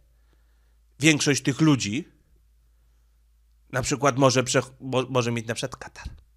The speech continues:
I co wtedy? Obejmujemy znaczący wzrost zachorowań. No wiecie, jak było sto, a teraz jest tysiąc, no to jest wzrost dziesięciokrotny, nie?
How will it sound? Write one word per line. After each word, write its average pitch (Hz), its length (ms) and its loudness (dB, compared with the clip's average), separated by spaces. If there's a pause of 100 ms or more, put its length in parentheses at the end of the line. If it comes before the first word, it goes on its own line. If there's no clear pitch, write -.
(1300)
I 165 100 4
co 120 160 -2
wtedy? - 360 -10 (2500)
Obejmujemy 170 840 8 (380)
znaczący 175 720 4
wzrost 135 420 4
zachorowań. 123 680 6 (180)
No 185 60 0
wiecie, 208 220 6
jak 120 140 -4
było 123 180 2
sto, 175 320 6
a - 60 6
teraz 127 280 -2
jest 113 180 -6
tysiąc, - 380 -10
no 107 60 -14
to - 120 -6
jest 107 360 -6
wzrost 127 640 2
dziesięciokrotny, 139 800 2 (100)
nie? 247 200 -4